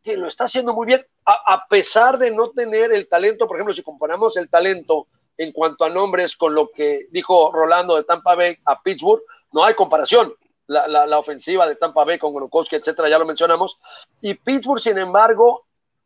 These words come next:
está funcionando, están jugando como equipo, la línea obviamente también ahí con Villanueva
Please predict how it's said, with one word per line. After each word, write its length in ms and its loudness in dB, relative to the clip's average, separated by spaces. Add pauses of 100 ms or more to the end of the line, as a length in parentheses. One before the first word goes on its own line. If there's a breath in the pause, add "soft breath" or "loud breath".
está 280 -8
funcionando, 840 -2
están 240 -6
jugando 260 0
como 200 -8
equipo, 340 -2
la 120 4
línea 300 0
obviamente 440 -2
también 320 -2
ahí 120 0
con 160 -6
Villanueva 640 0